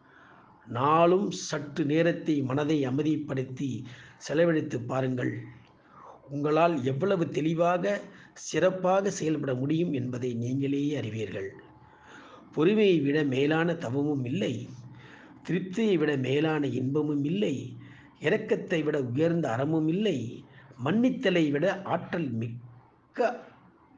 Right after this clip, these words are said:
மிக்க ஆயுதம் இல்லை. தோல்விகள் சூழ்ந்தாலும் இருளை விளக்கும் கதிரவன் போல அதனை நீக்கி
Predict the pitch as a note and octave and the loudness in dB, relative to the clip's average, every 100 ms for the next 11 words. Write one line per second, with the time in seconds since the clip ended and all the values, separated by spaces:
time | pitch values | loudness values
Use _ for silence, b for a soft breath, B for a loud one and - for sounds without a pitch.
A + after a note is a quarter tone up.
0 | _ _ _ - - A#2+ B2 B2 B2+ A#3 | _ _ _ -20 -10 -4 -4 -6 -4 2
1 | G3+ D#3 C#3+ B2+ G#2+ G2 F#2 F#2 - - | 4 4 2 0 -4 -4 -6 -8 -16 -20
2 | B B B - _ B B B B B | B B B -20 _ B B B B B
3 | B _ - D3+ F3 E3+ D#3+ C#3+ D3 D3 | B _ -4 0 2 4 4 2 0 0
4 | D3+ D#3 F#3 F#3+ - - - - - B2+ | 2 2 2 -2 -6 -12 -18 -20 -8 -2
5 | F#3+ F3+ D3 C3+ C3+ B2+ A2+ A#2 D#3+ F3 | 2 4 2 0 -4 -6 -6 -2 0 0
6 | D#3+ C3+ C3+ D#3 F#3 A2+ - B B B | 0 -2 -2 0 0 -4 -10 B B B
7 | - C3+ C3+ A#2+ A#2+ D#3 - E3+ C3 | -8 -2 -2 -2 -2 -2 -2 -4 -6